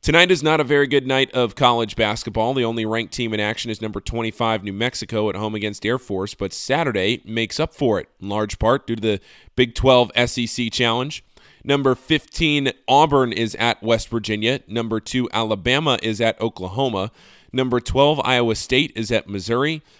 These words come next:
Number seventeen Baylor hosts Arkansas.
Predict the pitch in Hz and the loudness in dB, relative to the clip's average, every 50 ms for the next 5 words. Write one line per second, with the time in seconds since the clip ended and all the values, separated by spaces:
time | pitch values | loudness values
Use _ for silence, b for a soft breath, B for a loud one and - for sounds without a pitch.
0 | b b b - 117 113 107 104 - - 170 160 151 175 156 - - 151 139 123 | b b b -6 -4 -4 -4 -4 -4 -2 -2 -2 -2 -2 -6 -4 -4 -4 -4 -4
1 | 107 - - 139 175 190 170 135 120 117 113 104 110 131 131 120 - - - 127 | -6 -2 0 0 2 2 2 2 2 0 -2 -2 -2 -2 -2 -2 -4 -8 -4 -4
2 | 156 160 - 131 110 - - 101 85 85 98 | -4 -4 -4 -6 -6 -4 -4 -2 -2 -2 -2